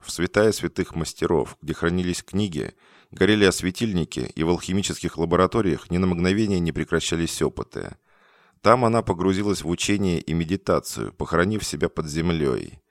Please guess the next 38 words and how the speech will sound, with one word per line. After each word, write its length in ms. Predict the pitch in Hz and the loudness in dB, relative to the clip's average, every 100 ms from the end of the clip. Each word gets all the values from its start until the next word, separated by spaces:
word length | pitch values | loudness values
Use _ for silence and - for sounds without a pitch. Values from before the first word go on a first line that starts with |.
| _ _ _ _ _ | _ _ _ _ _
И 60 | - | 4
она 260 | 196 123 139 | 6 6 4
по-прежнему 600 | 104 95 127 113 101 98 | 2 2 2 2 2 2
оставалась 480 | 87 95 107 101 82 | 4 2 4 2 0
бы 120 | 82 | -6
там, 340 | - 104 80 | -2 0 0
если 280 | 69 71 - | -2 -6 -6
бы 160 | 76 80 | -4 -2
не 140 | 85 | -2
Герат. 560 | 90 87 69 - - - - _ _ _ _ _ | 0 0 0 -2 -10 -16 -20 _ _ _ _ _
Он 180 | 107 123 | 0 4
только 300 | 139 127 117 | 4 4 0
что 200 | - 110 | 0 -2
прибыл 320 | - 120 104 | 2 2 2
в 80 | - | 0
Ташижан 760 | 101 - 107 107 92 64 50 - | -2 2 0 4 2 2 -6 -4
и 80 | 87 | 0
ничего 340 | 101 - 104 | 0 0 0
не 120 | 110 | 0
знал 320 | 107 110 82 - | 0 0 0 0
о 80 | |
её 220 | 73 71 73 | -2 -2 -4
прошлом. 720 | - 82 - - 50 50 - _ _ _ _ _ | 2 0 0 -8 -12 -12 -18 _ _ _ _ _
Он 160 | - 127 | 0 2
не 80 | 127 | 2
осуждал 500 | 123 120 113 127 120 | 2 0 4 4 4
её 160 | 107 | 2
за 140 | 104 92 | 2 2
погубившие 580 | 87 90 104 107 92 87 | 0 0 0 0 -2 -2
Телара 320 | 90 98 90 | 2 4 2
показания 960 | - - 95 85 85 90 82 71 64 - | -2 -2 0 2 0 2 0 -4 -6 -8
и 80 | - | -4
не 100 | 90 | -2
смотрел 420 | - 95 101 107 | 0 0 2 2
на 60 | 90 | 2
неё 260 | 87 92 | 2 2
с 40 | 82 | 2
жалостью. 800 | 71 87 80 - - 60 55 | 2 2 2 -4 -8 -8 -8